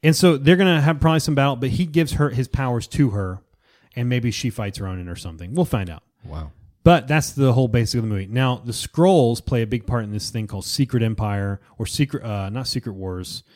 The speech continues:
Speaker 1: Um, anyways, it's, they play this big thing where Captain America dies, but it turns out he was a Skrull in disguise this entire time.
Speaker 2: Oh my God.
Speaker 1: So they could even flip us on that and start that whole storyline, Secret Invasion, where the Skrulls have slowly been invading the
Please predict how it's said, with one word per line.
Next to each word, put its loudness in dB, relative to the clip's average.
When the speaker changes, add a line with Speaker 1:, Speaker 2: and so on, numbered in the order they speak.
Speaker 1:
Um, -10
anyways, 4
it's, -6
they -2
play 2
this 0
big -2
thing 0
where -2
Captain -6
America -4
dies, -6
but -6
it -14
turns -4
out -8
he -4
was -6
a -14
Skrull -4
in -10
disguise -10
this -14
entire -12
time. -16
Speaker 2:
Oh -6
my -8
God. -16
Speaker 1:
So 0
they 2
could 4
even 0
flip 4
us 4
on 4
that 2
and -2
start 0
that -2
whole -2
storyline, -4
Secret -2
Invasion, 0
where 2
the 0
Skrulls 2
have -2
slowly 2
been 0
invading 0
the -8